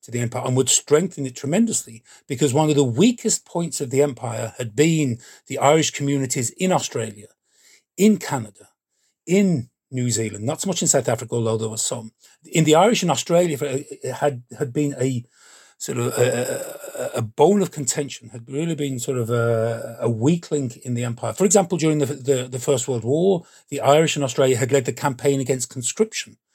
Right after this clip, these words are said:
uh, with, with the Catholic Church in Australia, which was effectively Irish, leading that campaign against conscription, as of course they were involved in the campaign against conscription, uh, in Ireland. So from that point of view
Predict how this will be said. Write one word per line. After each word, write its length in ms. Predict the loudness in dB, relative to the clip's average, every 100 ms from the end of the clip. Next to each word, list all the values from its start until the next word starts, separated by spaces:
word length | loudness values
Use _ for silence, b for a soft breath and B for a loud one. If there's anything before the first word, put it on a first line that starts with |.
| b b b
uh, 220 | -6 -6 -2
with, 300 | 0 0 0
with 180 | -2
the 60 | -2
Catholic 380 | 0 -2 -2 -2
Church 260 | 0 2
in 80 | 0
Australia, 340 | 0 4 4 4
which 160 | 0
was 140 | -2 -2
effectively 460 | -2 -6 -6 2
Irish, 500 | 4 6 4 -2 -8 b b b
leading 580 | -2 2 2 2 0 2
that 200 | 0 0
campaign 480 | -4 -2 0 0 0
against 500 | -2 -2 -4 -12 -14 _ _ _
conscription, 520 | -6 -2 0 0 0 2
as 160 | 4
of 100 | 2
course 260 | 2 0 2
they 100 | 0
were 100 | 0
involved 340 | 2 0 0
in 80 | -2
the 100 | -6
campaign 400 | -8 -10 -4 -4
against 380 | -4 -6 -6 -12
conscription, 580 | -14 -12 -12 -10 -12 -14 b b b b
uh, 100 | -12 -6
in 140 | -2
Ireland. 480 | 2 2 0 -8 -20 _ B B
So 220 | 2 4
from 160 | 4 4
that 140 | 2 4
point 220 | 2 2
of 80 | 4
view 440 | 4 4 2 -4